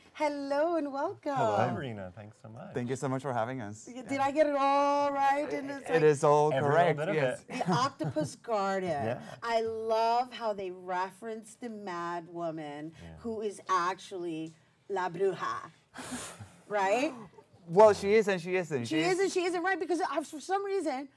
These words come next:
Speaker 1: brujas are always referred to as being mad women. Right, but before we even go into that, I just had to point that out because I'm like, "The mad woman." Of,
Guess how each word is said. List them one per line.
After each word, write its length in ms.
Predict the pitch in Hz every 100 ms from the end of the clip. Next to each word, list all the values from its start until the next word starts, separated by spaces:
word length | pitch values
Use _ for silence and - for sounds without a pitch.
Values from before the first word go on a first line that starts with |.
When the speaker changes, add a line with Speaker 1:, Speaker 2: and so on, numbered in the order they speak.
| _ _ _ _ _ _ _ _ 202
Speaker 1:
brujas 420 | 247 339 330 330
are 100 | 294
always 360 | 233 226 254 277
referred 360 | 262 190 185
to 160 | - 247 226
as 200 | 247 196
being 320 | 185 208 247
mad 280 | 320 392 226
women. 540 | 156 - 62 - 135 - _ _ _ _
Right, 200 | - 233 247
but 160 | 302
before 300 | 339 - 403
we 80 | 392
even 200 | 359 330
go 160 | 277 269
into 200 | 277 226
that, 140 | 202 -
I 40 |
just 140 | 247 294
had 180 | 262 240
to 120 | 226
point 340 | 170 - 214
that 120 | 208 202
out 160 | 196
because 180 | 180 180
I'm 120 | 202
like, 160 | 202 196
"The 80 | 151 160
mad 280 | 156 139 151
woman." 300 | 147 131 123 170 - -
Of, 120 | -